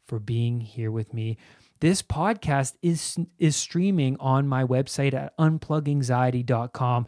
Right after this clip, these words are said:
If you go to my podcast, you'll see a, a streaming, and you can stream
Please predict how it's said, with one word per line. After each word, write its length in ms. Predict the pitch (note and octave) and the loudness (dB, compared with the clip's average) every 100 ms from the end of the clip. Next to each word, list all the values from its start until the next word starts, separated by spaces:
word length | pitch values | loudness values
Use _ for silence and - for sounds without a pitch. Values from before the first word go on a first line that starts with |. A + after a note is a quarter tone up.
| - - - _ | -6 -20 -20 _
If 140 | - C#3 | -6 -2
you 60 | |
go 180 | C3+ E3+ | 4 6
to 100 | F3 | 6
my 260 | D#3 D3+ E3+ | 6 6 4
podcast, 880 | - F3+ A3 F3 C#3 B2+ B2+ - - _ _ _ _ _ _ _ _ - | 4 4 4 2 2 4 2 -2 -18 _ _ _ _ _ _ _ _ 0
you'll 180 | D#3 D3 | 2 2
see 300 | - G3+ F#3+ | 0 2 4
a, 160 | C3 - | 2 0
a 60 | |
streaming, 680 | - - G3+ C#4 F3 C#3+ E3 | -10 -4 -2 2 2 2 0
and 180 | D#3 D3+ | -2 0
you 80 | E3+ | 0
can 140 | F3+ | 0
stream 340 | - - F#3+ | 0 -2 -2